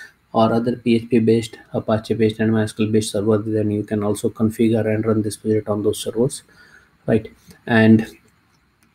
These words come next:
if you are re-, using the Linux operating system, then you can configure the project on the lamp stack, and for Mac operating system,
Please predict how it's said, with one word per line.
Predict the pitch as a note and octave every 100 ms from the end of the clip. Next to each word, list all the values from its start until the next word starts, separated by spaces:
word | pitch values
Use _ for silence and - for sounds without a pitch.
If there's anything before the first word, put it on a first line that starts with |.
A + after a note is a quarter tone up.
| _ -
if | B2 A2+
you | C3
are | A2+
re-, | A2+ A#2+
using | G#2 A2+ B2 A#2 A#2
the | A2+
Linux | A2 A2 A#2+ B2
operating | A2 - A#2+
system, | A#2 A#2+ - A#2 A2 G#2+
then | G#2+
you | A2
can | A2 A2
configure | A2 A2 A2 A2 A2
the | A2+
project | - A2+ A2
on | G#2+ G#2+
the | G#2+ G#2 - -
lamp | A2 G#2+ A2
stack, | - G#2+ G#2+ -
and | A2
for | - A2+ G#2+ G#2 - A2+
Mac | G#2+ G#2+ A2 A2+
operating | A2+ A2 A2 A2
system, | - A2 - G#2